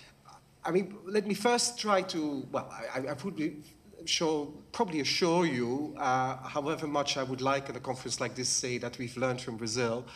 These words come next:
um, I think it's quite unrelated. Um, I think where we are is, um, is trying to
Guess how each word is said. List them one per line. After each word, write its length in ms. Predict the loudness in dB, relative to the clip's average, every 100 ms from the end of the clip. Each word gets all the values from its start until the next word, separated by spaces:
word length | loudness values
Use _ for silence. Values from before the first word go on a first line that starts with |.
| -14 -14 -2
um, 680 | 4 6 4 2 0 -2 -6 -12 -4
I 120 | -4
think 240 | 0 -2 0
it's 160 | -2
quite 360 | -2 2 2 2
unrelated. 680 | -2 0 2 0 -2 -6 -6 -6 -10 -20 -20 -8 0
Um, 440 | 4 4 0 -8 -14 -20 -8 -4
I 80 |
think 320 | 0 0 -2 -10 -16 -2
where 220 | 2 4
we 180 | 4 4
are 320 | 6 6 4
is, 480 | 2 0 0 -2 -4 -2
um, 420 | 2 2 0 -4 -6 -18 -20 -18 -16 -16 -16 -18 -20 -20 -6
is 160 | -2 0
trying 400 | 4 4 4 2
to 440 | -2 -2 0 -4